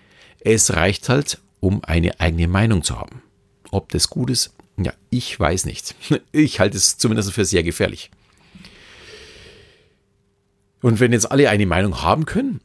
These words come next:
und jeder leicht an Wissen gelangt, da stellt sich die Frage, was ist dann eigentlich die Zukunft? Sind wir denn dann alle auf einer Ebene? Sind wir denn alle gleich? Natürlich nicht. Aber diejenigen, die sich ein großes Wissen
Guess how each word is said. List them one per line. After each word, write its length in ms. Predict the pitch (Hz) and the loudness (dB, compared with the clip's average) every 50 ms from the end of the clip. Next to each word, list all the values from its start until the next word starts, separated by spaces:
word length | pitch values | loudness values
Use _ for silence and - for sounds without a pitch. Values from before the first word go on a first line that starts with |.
| _ _ - | _ _ -4
und 160 | - 113 110 | 0 0 2
jeder 220 | 107 104 113 110 92 | 2 4 4 4 4
leicht 200 | 92 98 - - | 4 2 0 0
an 120 | 104 101 | 0 0
Wissen 220 | 107 131 123 120 113 | 0 -2 -2 -2 0
gelangt, 420 | 101 95 98 113 156 156 - - _ _ _ _ _ _ _ _ _ _ _ _ _ _ | 0 -2 -2 -2 -4 -6 -8 -12 _ _ _ _ _ _ _ _ _ _ _ _ _ _
da 180 | - 90 78 69 | -4 -2 -2 0
stellt 300 | - - - - 92 82 | 0 0 0 0 0 0
sich 100 | 92 90 | -2 -2
die 120 | - 101 | -2 -4
Frage, 320 | 87 - - 95 110 113 82 | -4 -2 -4 -4 -4 -2 -2
was 120 | 80 - | 0 0
ist 140 | 92 80 - | 0 0 0
dann 100 | 80 78 | -2 -2
eigentlich 160 | 78 73 - | -2 -2 -4
die 140 | - 90 78 | -4 -6 -6
Zukunft? 580 | - - 196 - - - 165 - - - - - _ _ _ _ _ _ _ _ _ _ _ - - _ | -4 -6 -6 -6 -6 -8 -8 -8 -10 -14 -16 -18 _ _ _ _ _ _ _ _ _ _ _ -20 -20 _
Sind 380 | - - - - 135 151 147 | -8 -2 0 2 2 2 2
wir 100 | 139 135 | 2 2
denn 180 | 95 98 92 90 | 2 2 2 2
dann 220 | 87 82 82 80 - - | 2 0 0 -2 -2 0
alle 340 | 85 113 147 175 175 - | 0 2 2 2 0 0
auf 300 | - 92 85 - - - | 0 -2 -2 -4 -4 -2
einer 300 | - 104 135 143 123 - | -2 0 0 0 -2 -4
Ebene? 320 | - 127 156 - - 143 98 | -4 -6 -6 -4 -2 -2 0
Sind 180 | 92 113 127 | 0 2 2
wir 80 | 139 135 | 2 2
denn 160 | 120 117 104 - | 2 2 0 0
alle 240 | - 131 147 156 143 | 0 0 2 2 0
gleich? 440 | 127 143 - 196 165 - - - - - _ _ _ _ _ _ _ _ _ _ _ _ _ _ _ _ _ _ _ _ _ _ _ | 0 -2 -4 -4 -4 -6 -10 -14 -20 -20 _ _ _ _ _ _ _ _ _ _ _ _ _ _ _ _ _ _ _ _ _ _ _
Natürlich 460 | - 98 85 - - - 80 71 - | -4 -4 -4 -4 -4 -4 -4 -4 -4
nicht. 300 | 85 120 120 - - - _ _ _ _ _ _ _ _ _ _ _ _ _ _ _ _ _ _ _ _ _ _ - - - - - - - _ _ | -4 -6 -6 -8 -14 -20 _ _ _ _ _ _ _ _ _ _ _ _ _ _ _ _ _ _ _ _ _ _ -20 -20 -20 -20 -20 -20 -20 _ _
Aber 480 | - 107 104 101 95 90 82 78 69 69 | 0 4 4 6 6 4 4 2 0 -2
diejenigen, 460 | 76 87 107 117 139 143 127 104 95 | -4 -4 -4 -2 0 0 0 0 0
die 80 | 92 95 | -2 -2
sich 180 | 87 90 82 | -2 -2 -2
ein 140 | 92 87 87 | -2 -2 -2
großes 420 | - - 117 117 - - - - - | -2 -4 -4 -4 -2 -2 -2 -2 0
Wissen 280 | 110 98 - - - | 0 0 0 -2 -4